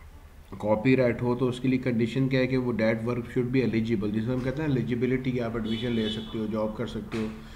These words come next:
इस तरह वो काम भी एलिजिबल हो। वो एलिजिबल काम क्या इन कैटेगरीज में फॉल करता हो, ठीक है, इन कैटेगरीज में फॉल करता हो तब वो एलिजिबल वर्क है। देखो, अ, copyright laws has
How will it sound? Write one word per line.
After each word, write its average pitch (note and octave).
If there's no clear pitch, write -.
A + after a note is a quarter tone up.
इस C3+
तरह D3
वो C#3
काम C3+
भी C#3
एलिजिबल A2
हो। F#2+
वो C#3+
एलिजिबल D3
काम D3
क्या D#3
इन D3
कैटेगरीज C3
में C3+
फॉल G#2+
करता F#2+
हो, E2+
ठीक B2
है, C#3
इन D#3
कैटेगरीज C3+
में C3+
फॉल A#2
करता A#2+
हो C3
तब B2+
वो B2+
एलिजिबल A2
वर्क A#2
है। F2
देखो, A#2+
अ, C3+
copyright D3
laws C#3
has C#3